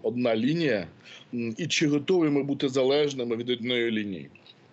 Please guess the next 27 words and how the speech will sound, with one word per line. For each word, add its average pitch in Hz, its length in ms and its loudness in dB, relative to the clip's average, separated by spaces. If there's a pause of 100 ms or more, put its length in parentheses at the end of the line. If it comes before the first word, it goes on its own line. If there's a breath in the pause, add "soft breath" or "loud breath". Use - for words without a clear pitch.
Тим 135 160 -2
паче, 143 400 0
е, 110 580 2
якщо 120 200 -4
це 123 140 -6
Сполучені 120 540 -4
Штати, 139 500 -2 (380 loud breath)
м, 120 60 -4 (100)
в 113 140 -6
межах 139 440 0
цих 135 360 -2
абсолютно, 117 880 -2 (300 loud breath)
м, 123 220 2
непередбачуваних, 143 1200 -2
е, 113 300 0
перегонів. 107 680 -6 (360 loud breath)
М, 110 200 -4
а 107 140 0
ми 135 160 -2
чудово 135 380 0
розуміємо, 131 560 -2
що 107 500 0
Сполучені 120 500 -4
Штати — 127 340 0
це 120 120 -4
той 127 180 0
партнер, 131 540 -2